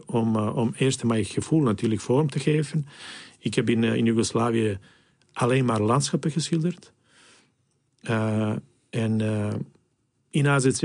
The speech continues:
heb ik dat geprobeerd. Eerst dacht ik: "Ik ga gewoon een Joegoslavische landschap schilder-, schilderen, bergen." Maar dat lukte me gewoon niet. Eh, op een of andere manier kon ik die bergen niet meer... en, eh, bos en rivieren kon ik niet meer krijgen op mijn doek.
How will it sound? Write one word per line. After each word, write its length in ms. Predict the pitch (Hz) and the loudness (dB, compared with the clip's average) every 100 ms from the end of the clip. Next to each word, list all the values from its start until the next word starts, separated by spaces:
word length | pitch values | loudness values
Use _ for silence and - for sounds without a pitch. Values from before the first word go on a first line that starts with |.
| 117 | 2
heb 160 | 131 | 2
ik 80 | 120 | 2
dat 140 | 117 | -2
geprobeerd. 840 | - 104 - 101 131 165 196 - - - _ _ _ _ _ _ _ _ _ _ _ _ _ _ | 0 -2 0 2 2 2 -2 -6 -16 -18 _ _ _ _ _ _ _ _ _ _ _ _ _ _
Eerst 320 | - 135 - | -2 -2 0
dacht 180 | 117 123 | 0 0
ik: 200 | 113 - - | -4 -6 -2
"Ik 200 | 170 - | -2 0
ga 140 | 120 | -2
gewoon 440 | - 117 110 107 | 0 0 0 0
een 100 | 107 | 0
Joegoslavische 640 | 107 113 104 123 135 151 - | 0 0 0 0 2 0 0
landschap 340 | 147 151 - | 0 -2 -2
schilder-, 380 | 147 - 156 165 - - | -4 -2 -2 -4 -8 -14
schilderen, 520 | - 160 156 156 151 - _ - | -2 0 0 -2 -4 -10 _ -8
bergen." 460 | 117 123 - 170 - - - - - _ _ _ _ _ | -2 -2 0 -2 -4 -12 -20 -20 -20 _ _ _ _ _
Maar 140 | - 107 | -6 -4
dat 180 | 107 185 | -2 -2
lukte 200 | 147 120 | 0 -2
me 80 | |
gewoon 240 | 90 90 90 | -2 -4 -4
niet. 380 | 82 73 - - _ _ _ - | -6 -10 -18 -20 _ _ _ -14
Eh, 500 | - 95 92 92 92 - _ _ _ _ _ _ _ _ - | -8 -6 -6 -8 -10 -12 _ _ _ _ _ _ _ _ -4
op 180 | 147 | 0
een 140 | 156 151 | 4 2
of 140 | 135 | 2
andere 220 | 143 131 | 2 4
manier 320 | 123 127 139 135 | 4 4 2 2
kon 180 | 135 | 2
ik 140 | 127 107 | 4 2
die 100 | 123 | 0
bergen 380 | 110 131 - 117 | 2 0 2 2
niet 260 | 127 117 | 2 0
meer... 320 | 117 120 120 - | 0 2 0 0
en, 220 | 107 107 | 0 0
eh, 60 | 104 | 0
bos 340 | 101 117 - | 0 -2 -2
en 100 | 120 | -2
rivieren 380 | 110 - 123 117 | -2 0 -2 -2
kon 180 | 131 123 | 0 -2
ik 100 | 123 | 0
niet 160 | 131 | -2
meer 140 | 127 107 | -2 -2
krijgen 360 | 143 156 - | -2 -2 -2
op 120 | 110 98 | -6 -4
mijn 160 | 107 | -2
doek. 240 | 120 135 | -2 -4